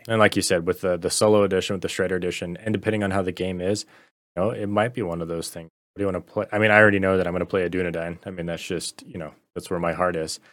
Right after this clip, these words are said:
Uh, so it's like, okay, you know, so-and-so can't make it this week. What's your ranger doing?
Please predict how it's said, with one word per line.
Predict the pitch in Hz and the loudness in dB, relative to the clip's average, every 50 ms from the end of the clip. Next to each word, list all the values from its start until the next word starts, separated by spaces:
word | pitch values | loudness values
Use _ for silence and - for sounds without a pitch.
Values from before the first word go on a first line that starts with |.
| _ _ _ _ - | _ _ _ _ -4
Uh, | - 80 80 80 80 76 78 | -4 -4 -4 -4 -6 -8 -10
so | - - 92 | -8 -6 -6
it's | 87 80 - | -6 -6 -6
like, | 80 78 - | -8 -8 -10
okay, | 85 85 104 - - 85 90 98 101 - - | -10 -10 -10 -10 -8 -8 -6 -6 -6 -8 -10
you | - | -12
know, | - 82 92 101 | -8 -8 -8 -8
so-and-so | - - 92 87 90 - - 98 92 | -8 -8 -6 -6 -4 -4 -4 -4 -4
can't | - - 104 98 | -4 -4 -6 -6
make | 92 90 92 - | -6 -8 -6 -6
it | 117 - | -6 -6
this | - 95 - - 98 | -6 -8 -6 -6 -6
week. | 95 107 127 - _ _ - _ - _ _ _ _ _ _ _ _ - | -6 -6 -6 -10 _ _ -20 _ -20 _ _ _ _ _ _ _ _ -8
What's | 92 95 - - - - - - _ _ _ - | -8 -8 -8 -8 -12 -12 -12 -14 _ _ _ -6
your | 98 101 | -6 -4
ranger | 101 107 110 117 110 | -4 -2 -2 -2 2
doing? | 107 117 139 135 101 85 | 2 2 2 2 -2 -4